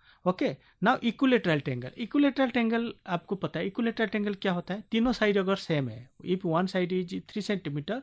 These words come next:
all side will be three centimeter। तो perimeter क्या होगा? three into A, three A हो जाएगा। And, uh, जहाँ पर area है, three, root three by four square। एक चीज़ मैं बताना चाहता हूँ, Hero's formula कोई भी triangle में utility कर देते हैं,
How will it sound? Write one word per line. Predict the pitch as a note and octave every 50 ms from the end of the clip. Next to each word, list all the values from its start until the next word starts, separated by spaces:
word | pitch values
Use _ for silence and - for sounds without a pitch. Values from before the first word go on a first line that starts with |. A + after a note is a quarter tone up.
| - - - - _ -
all | A3 A#3+
side | A3 - A3+ G3+ F#3
will | F3+ F#3 F3+ E3+ E3+
be | E3+ F3+
three | F3+ - - C3+
centimeter। | - - A2+ A2+ - B2 - - - - - - _ _ - - _ _
तो | - G#3+
perimeter | - A3 A3+ A#3 B3 B3 B3+ A#3+ - A#3+ A3+
क्या | G3 - F#3
होगा? | D3+ C#3 B2 B2+ B2 C3 C3+ _ _ _
three | - - G3+ A3 B3 C4+ C4+ - _ _ _ _ _ _ _ _ F3+
into | F3 F3+ F3 - A3+ - -
A, | G#3 A3+ C4+ D4 - _ _ _ _ _ _ -
three | - B3 C4 C#4
A | C4+ A#3
हो | G#3 A#3
जाएगा। | G#3+ A3+ A3+ G#3+ - A#3+ B3 - - - - - - _ -
And, | E3 F#3 F#3+ F#3 F#3+
uh, | F#3 F#3 F#3 - - - _ _ - - D3+
जहाँ | C#3+ D3 D3+ D#3+ F3+
पर | F#3 - F#3+ F#3 -
area | F3 F3+ G3+ C4+ D4 A#3+
है, | F3 D3+ B2 A#2 - _ _ _ _ _ _ _ _
three, | - - G3+ G#3+ -
root | E3+ E3+ D#3+ A#3+
three | - - - F#3+ D#3+
by | E3 D#3
four | D3 - - G#3+ A3+
square। | G#3+ C3+ - - - - B2 B2 B2+ - _ _ - _ _ -
एक | F#3+ A3 A3
चीज़ | - A#3+ A#3 G#3+
मैं | A3 G#3+ F3+
बताना | E3 D3+ - E3 D#3 D#3
चाहता | D3 - D3 C#3+ -
हूँ, | E3+ A3 A3 -
Hero's | - F#3 G#3 A#3 C4+ C#4+ - -
formula | - G3 F3 F#3 G#3 A#3+
कोई | A#3+ - - C#4+ D4+ D#4 D#4
भी | D4+ D#4
triangle | - - B3 A#3 A3 A3 A3
में | G#3+ A3 G#3
utility | F#3 F3+ F#3+ F#3 - F3 D#3+ D3 D3 -
कर | - C3 A#2+ -
देते | A#2+ A2+ - - C3+
हैं, | C3